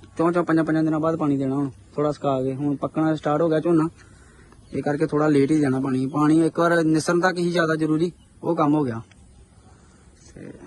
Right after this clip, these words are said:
ਬਾਕੀ ਹੁਣ ਥੋੜ੍ਹਾ ਹੀ ਦੇਣਾ ਪਾਣੀ। ਲਓ ਜੀ, ਆਹ ਹੁੰਦੇ ਆਪਣੇ ਸ਼ਾਹ ਹੁਣੀ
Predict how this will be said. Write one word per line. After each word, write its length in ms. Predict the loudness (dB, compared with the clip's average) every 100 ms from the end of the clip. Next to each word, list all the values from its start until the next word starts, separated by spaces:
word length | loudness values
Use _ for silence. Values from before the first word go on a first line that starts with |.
| -8
ਬਾਕੀ 300 | -2 0 2
ਹੁਣ 160 | 2 2
ਥੋੜ੍ਹਾ 220 | 0 -2
ਹੀ 40 | 0
ਦੇਣਾ 180 | -2
ਪਾਣੀ। 240 | -2 -4 -8 -14 -20 -20 -20 -20 -20 -20 -20 -20 -20 -20 -20 -20 -20 -20 -20 -20 -20 -20 -20 -20 -10
ਲਓ 220 | -4 -2 -2
ਜੀ, 200 | -4 -8
ਆਹ 200 | -4 -2
ਹੁੰਦੇ 240 | 0 0
ਆਪਣੇ 240 | -2 -4
ਸ਼ਾਹ 220 | -4 -6 -4
ਹੁਣੀ 240 | -4 -6